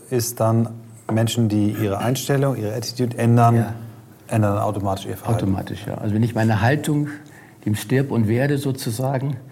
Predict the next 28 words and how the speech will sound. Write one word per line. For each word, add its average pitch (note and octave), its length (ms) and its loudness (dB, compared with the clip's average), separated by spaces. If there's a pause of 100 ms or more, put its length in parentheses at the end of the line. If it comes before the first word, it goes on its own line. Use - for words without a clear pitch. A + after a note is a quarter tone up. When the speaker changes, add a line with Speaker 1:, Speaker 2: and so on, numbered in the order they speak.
(480)
Speaker 2:
das G#2+ 180 -4
ist A2 100 -4
immer A2 240 2
so G#2 120 0
ein G2 180 2
Satz, A#2 240 0
den G#2 160 0
ich G#2 100 2
beim G2 200 0
Vortrag B2 420 0
sage, A2+ 260 0
„Solange A#2 360 0
du G#2 100 0
das G#2 240 -2
nicht - 260 -4
hast, - 420 -2
dieses G#2 280 0
Stirb C3 500 -2
und F2+ 260 -2
Werde, B2 400 2
bist G#2+ 240 -2
du - 60 0
ein G2+ 180 0
trüber A2+ 460 0
Gast A2 340 -4
auf - 140 -14
dieser - 240 -10 (100)
Erde.“ - 180 -18